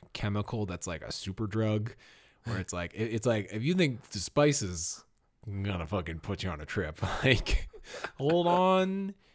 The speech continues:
to your hat. Um, it's, like, crazy, and it, like, it, like, changes you at, like, a molecular level or something like that. But th-, there's, like, a lot of stuff like that, but Paul eventually starts really leaning into the Messiah thing, and,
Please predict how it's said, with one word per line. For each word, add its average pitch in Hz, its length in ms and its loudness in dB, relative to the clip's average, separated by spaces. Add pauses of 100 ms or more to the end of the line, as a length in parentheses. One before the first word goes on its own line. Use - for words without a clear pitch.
(140)
to - 120 -6
your 170 120 0
hat. 143 280 -2 (220)
Um, 98 320 -4 (960)
it's, 120 140 -4
like, - 280 -10
crazy, 139 460 4
and 123 100 2
it, 107 60 -8
like, 131 260 0
it, 120 220 2
like, 120 320 2
changes 127 480 2
you 113 120 6
at, 101 60 2
like, 98 160 -2
a 104 40 -6
molecular 87 580 -6
level 76 260 -12
or 80 120 -10
something 67 240 -14
like 71 160 -20
that. - 200 -16
But - 180 -10 (520)
th-, 82 160 -8
there's, 135 240 2
like, 127 140 2
a 123 40 -2
lot 143 160 4
of 180 60 4
stuff - 160 -4
like 120 120 -2
that, 98 280 0
but 92 260 -4 (480)
Paul 160 280 4
eventually 143 460 2
starts 117 340 -2
really 110 320 0
leaning 101 460 -4
into 95 300 -4
the 82 540 -6
Messiah 98 580 0
thing, 76 640 -8
and, 80 720 -6